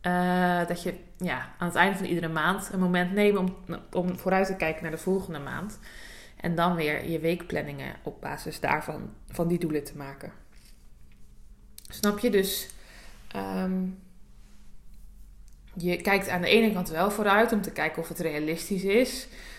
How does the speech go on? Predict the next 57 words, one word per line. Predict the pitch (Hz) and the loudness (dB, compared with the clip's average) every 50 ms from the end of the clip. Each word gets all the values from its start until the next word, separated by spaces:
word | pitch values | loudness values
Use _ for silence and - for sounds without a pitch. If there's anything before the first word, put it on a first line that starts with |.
| - - | -14 -12
Ik | - - - | -10 -8 -4
zei | - 165 151 160 180 190 | -2 0 2 4 4 4
ook, | 208 190 | 4 2
bij | 165 156 151 151 151 147 | 2 0 -2 -2 -4 -6
die | 151 143 | -6 -6
doelen | 175 170 160 156 | -4 -4 -4 -6
voor | - - 147 | -6 -8 -10
het | - - | -12 -12
kwartaal, | - - 147 - - 165 160 170 190 185 | -12 -14 -12 -8 -4 0 2 4 4 4
dan | 170 147 147 139 | 4 0 -4 -4
weet | 143 151 170 185 185 | -2 0 0 0 -2
ik, | - | -4
ik | 175 151 143 | -6 -6 -4
ben | 151 160 160 165 | -4 -2 -2 -4
op | 160 - | -6 -6
een | - 147 151 165 | -8 -8 -8 -4
derde, | - 170 165 180 190 208 | -2 0 2 2 2 2
ik | 196 196 - | 0 -2 -4
heb | 156 156 - | -8 -8 -6
daarna | 160 147 160 170 175 170 160 156 | -6 -4 -4 -2 -2 0 -2 -2
nog | 160 156 - - | -4 -6 -8 -10
een | 165 | -10
half | - - 156 151 143 139 - | -10 -10 -8 -8 -8 -8 -6
jaar. | - 160 160 165 180 214 247 254 - - - - - - - - - - | -4 -2 2 4 6 6 6 4 0 -4 -10 -12 -12 -12 -14 -14 -10 -10
Dus | 170 - | -6 -6
is | 175 170 | -6 -6
het | - - | -6 -6
dan | - 160 156 160 151 - | -6 -6 -6 -8 -10 -8
realistisch | - 160 165 160 156 160 175 175 175 - 185 165 160 - - | -6 -4 -2 -2 -2 -2 -2 -2 -2 -2 -4 -4 -4 -4 -6
hoe | - 160 151 | -8 -8 -6
ver | - - 156 160 | -2 -2 -2 -2
ik | 160 160 | -2 -2
wil | - 156 151 156 | -4 -4 -4 -4
zijn? | 165 170 151 156 160 180 214 262 - - - - - - - - - - - - - - - - - - - - - - - | -6 -6 -4 -2 0 0 0 -2 -2 -6 -10 -16 -18 -18 -20 -20 -18 -20 -20 -20 -20 -20 -20 -20 -20 -20 -18 -16 -16 -10 -4
Maar | 196 190 165 | -2 -2 -2
ik | - | -2
zou | - 202 185 175 | 0 0 2 2
nog | 175 170 175 | 0 0 2
niet | 190 208 214 208 - - | 2 2 2 2 0 2
alles | 208 208 202 196 202 - - - | 4 6 6 6 4 4 2 2
uitwerken | 180 185 190 185 185 180 175 175 175 170 | 2 2 2 2 0 0 -2 -2 -4 -4
voor | - 180 | -4 -4
het | 165 160 - | -4 -4 -2
hele | 170 165 160 156 | -2 -2 -2 -2
jaar, | 151 147 143 147 | -4 -6 -6 -6
omdat | 156 160 160 165 | -6 -8 -8 -8
je | - | -8
gewoon | 170 - 170 175 | -6 -2 0 0
niet | 180 185 185 - | 2 0 0 -2
precies | - 180 - - 196 180 | -6 -6 -2 -2 -2 0
weet | 180 202 214 226 220 220 | 4 6 8 8 8 8
hoe | 220 220 | 6 4
het | 220 220 | 4 4
gaat. | - - 196 196 190 196 196 - | 2 0 2 2 2 0 0 0
Sommige | 214 196 208 - 196 | 0 0 0 0 -2
dingen | 175 185 185 185 185 | -2 0 0 0 0
zullen | - 190 175 175 175 | 0 0 0 0 0